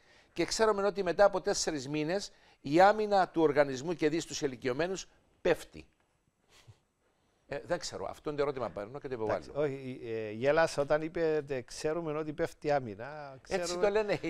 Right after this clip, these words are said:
Speaker 2: <laughs> Εντάξει, να σας, επειδή, εντάξει, θέλω να σας πω ότι όταν το Ισραήλ ανακοίνωσε την τέταρτη δόση, στο Υπουργείο Υγείας, ήταν λίγο πριν τα Χριστούγεννα, τι έκαναμε; Σήμανε καμπανάκι, τους έφερα όλους πάνω σε δύο λεπτά, ήταν όλοι πάνω, είπαμε, «Παιδιά,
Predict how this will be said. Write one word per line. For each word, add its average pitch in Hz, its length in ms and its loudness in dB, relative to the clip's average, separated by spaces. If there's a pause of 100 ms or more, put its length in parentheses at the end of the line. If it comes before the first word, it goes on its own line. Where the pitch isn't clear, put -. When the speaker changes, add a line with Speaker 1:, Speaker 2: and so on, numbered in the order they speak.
Speaker 2:
<laughs> 165 260 0
Εντάξει, 175 400 6
να 160 140 10
σας, 165 220 6
επειδή, 170 540 2 (380)
εντάξει, - 260 0 (300)
θέλω 170 160 0
να 180 60 8
σας 165 180 6
πω 170 100 4
ότι 160 380 2 (720)
όταν 160 300 4
το 175 80 2
Ισραήλ 143 600 2 (160)
ανακοίνωσε 127 480 -2
την 131 100 -8
τέταρτη 139 360 4
δόση, 127 500 -4 (360)
στο - 200 -8
Υπουργείο 131 380 0
Υγείας, 139 580 -4
ήταν 143 280 -2
λίγο 139 220 0
πριν 139 260 -4
τα 139 100 0
Χριστούγεννα, 127 640 -6
τι 143 100 -4
έκαναμε; 117 500 -8 (280)
Σήμανε 151 380 -4
καμπανάκι, 135 720 -4 (380)
τους - 160 -12
έφερα 139 240 -2
όλους 135 200 -4
πάνω 127 580 -2 (400)
σε - 160 -10
δύο 143 160 2
λεπτά, 123 280 -4
ήταν 135 160 -2
όλοι 120 160 -6
πάνω, 156 240 0
είπαμε, 151 460 0
«Παιδιά, 147 520 -2